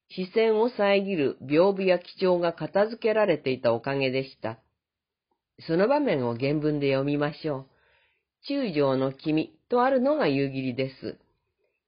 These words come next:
南の音戸というのが、紫の上が姫や源氏の君と共に住む春の館のことです。南の音戸にも、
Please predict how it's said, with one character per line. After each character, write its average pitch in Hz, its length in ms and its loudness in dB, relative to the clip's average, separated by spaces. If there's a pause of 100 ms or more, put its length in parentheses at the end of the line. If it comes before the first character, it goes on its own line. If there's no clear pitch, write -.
南 247 440 0
の 254 220 4
音 262 300 2
戸 175 260 4
と - 280 -2
い 220 100 -4
う 226 100 0
の 226 200 2
が、 170 360 0 (640)
紫 170 480 0
の 160 160 4
上 135 180 2
が 135 320 -2
姫 170 440 0
や 131 280 0 (260)
源 165 320 2
氏 160 40 0
の 180 140 0
君 165 240 0
と 160 140 4
共 156 240 0
に 185 240 -2
住 190 100 -4
む 147 260 -4
春 247 360 -2
の 131 120 0
館 120 420 -2
の 123 120 -2
こ 123 140 -6
と 127 160 -2
で 113 140 -6 (120)
す。 - 180 -14 (3750)
南 190 400 4
の 226 160 4
音 233 240 4
戸 143 140 2
に 123 180 2
も、 151 220 -2